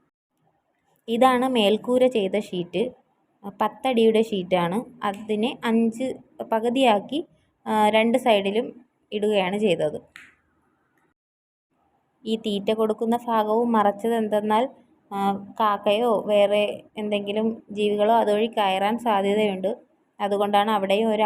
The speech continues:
അടപ്പിട്ടത്. ആദ്യം ഈ ഒരു ചെറിയ ഭാഗത്താണ് കൂട് സെറ്റ് ചെയ്തത്. ആ, അതിനുശേഷം കൂട് അവിടെ നിന്ന്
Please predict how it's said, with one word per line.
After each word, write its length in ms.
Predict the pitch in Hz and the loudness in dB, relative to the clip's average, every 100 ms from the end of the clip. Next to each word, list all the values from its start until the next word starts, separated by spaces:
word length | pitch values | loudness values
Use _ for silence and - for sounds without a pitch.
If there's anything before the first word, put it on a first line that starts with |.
| 196 | 0
അടപ്പിട്ടത്. 640 | 190 190 220 214 185 165 - _ _ _ _ _ _ _ _ _ _ _ _ _ _ _ _ _ _ 220 | -2 -4 -6 -2 -2 -2 -4 _ _ _ _ _ _ _ _ _ _ _ _ _ _ _ _ _ _ -4
ആദ്യം 420 | 208 214 240 262 | 0 2 2 2
ഈ 120 | 240 247 262 | 2 4 2
ഒരു 100 | 247 | 2
ചെറിയ 240 | 247 220 240 247 | 2 2 2 2
ഭാഗത്താണ് 600 | 226 220 226 226 220 240 240 - - | 2 0 0 0 0 -2 -2 -6 -4
കൂട് 260 | 226 226 233 240 - - - | 2 4 4 2 -2 -18 -14
സെറ്റ് 280 | - 208 233 220 | -6 -6 -4 0
ചെയ്തത്. 400 | 196 202 202 185 240 - - _ _ _ | 0 2 2 0 -4 -6 -20 _ _ _
ആ, 80 | 196 196 120 | -8 -2 0
അതിനുശേഷം 500 | 196 220 233 226 240 233 | 0 0 0 -2 -4 -2
കൂട് 220 | 214 226 220 | 0 4 4
അവിടെ 160 | 202 202 | 4 2
നിന്ന് 160 | 220 | 2